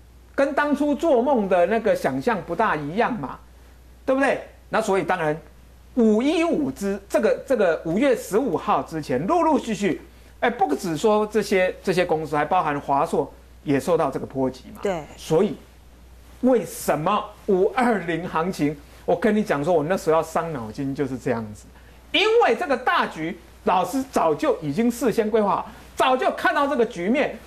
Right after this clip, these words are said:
Speaker 1: 指数会一路向上，我没有骗你，我真的把指数也事先规划在节目当中，也事先给你看。哦，导播，我们再看一下我们原来的规划。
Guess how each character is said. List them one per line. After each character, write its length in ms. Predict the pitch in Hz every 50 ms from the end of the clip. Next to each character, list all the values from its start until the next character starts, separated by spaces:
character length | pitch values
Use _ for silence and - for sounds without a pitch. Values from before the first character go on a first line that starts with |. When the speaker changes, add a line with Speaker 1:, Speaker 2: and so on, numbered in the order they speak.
| - -
Speaker 1:
指 220 | - 311 285 294
数 220 | 269 427 453 285 262
会 180 | 339 302 - -
一 80 | 277 339
路 120 | 381 349 285
向 220 | - 339 285 240
上， 180 | 220 294 262 196 - -
我 140 | - 208 214
没 120 | 220 311
有 100 | 403 294
骗 260 | - - 339 349 247 190
你， 40 |
我 120 | 175 170 -
真 140 | - 330 330
的 80 | 302
把 220 | 226 - - - - - -
指 120 | - 165 160
数 220 | - 262 - - - - - - - -
也 120 | 226 220
事 220 | 220 220 349 330 233
先 180 | 269 269 269
规 140 | 277 277 277
划 180 | 254 262 247 233
在 120 | 247 226
节 160 | - 196 196
目 140 | 226 247 233
当 140 | 233 226 226
中， 200 | 226 233 233 233 - - -
也 160 | 233 226 233
事 220 | 233 240 392 262
先 200 | 208 285 277 277
给 100 | 233 226 233
你 120 | 240 185
看。 260 | - 214 240 - - - - - - - - - - - - - - - - - - - - - -
哦， 200 | - 196 165 147 -
导 120 | - 185
播， 80 | 196 254
我 40 | 226
们 40 | 226
再 60 | 240
看 200 | 247 254 277 226
一 40 | 208
下 100 | 233 214
我 80 | 175 156
们 140 | 151 165
原 140 | 160 165 175
来 100 | 185 180
的 80 | 180 180
规 200 | 175 - 190 190
划。 280 | 185 208 175 - -